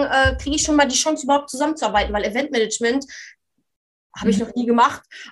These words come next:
Speaker 1: aber ich bin reingekommen, der Kunde hat mir erklärt, was ich machen soll, genau wie mit E-Mail-Marketing, da sagte ich, „Erklär dir einfach, was du <laughs> machen musst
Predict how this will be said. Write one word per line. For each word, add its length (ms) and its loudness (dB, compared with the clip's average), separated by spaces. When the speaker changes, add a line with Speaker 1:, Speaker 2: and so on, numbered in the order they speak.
Speaker 1:
aber 400 6
ich 140 -6
bin 140 2
reingekommen, 680 2
der 120 -2
Kunde 180 0
hat 80 -8
mir 120 0
erklärt, 280 -4
was 140 -4
ich 80 -10
machen 300 2
soll, 180 6
genau 260 0
wie 200 4
mit 240 0
E-Mail-Marketing, 640 2
da 100 0
sagte 180 -6
ich, 160 -6
„Erklär 280 0
dir 100 6
einfach, 220 2
was 160 2
du 80 -6
<laughs> 60 -2
machen 300 2
musst 260 0